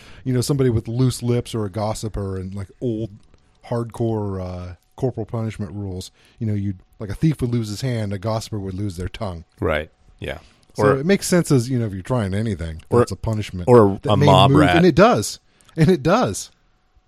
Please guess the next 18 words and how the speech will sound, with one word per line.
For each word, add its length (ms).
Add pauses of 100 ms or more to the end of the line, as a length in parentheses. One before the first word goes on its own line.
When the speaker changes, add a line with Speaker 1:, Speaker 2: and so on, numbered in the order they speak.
(240)
Speaker 2:
A 40
mob 340
rat 220
have 140
Speaker 1:
Wu 40
Speaker 2:
his 120
tongue 280
taken 260
out, 320
you 80
know, 200 (140)
that 100
Speaker 1:
Yeah, 100
Speaker 2:
kind 100
of 80
thing. 100
Speaker 1:
so 200
it, 140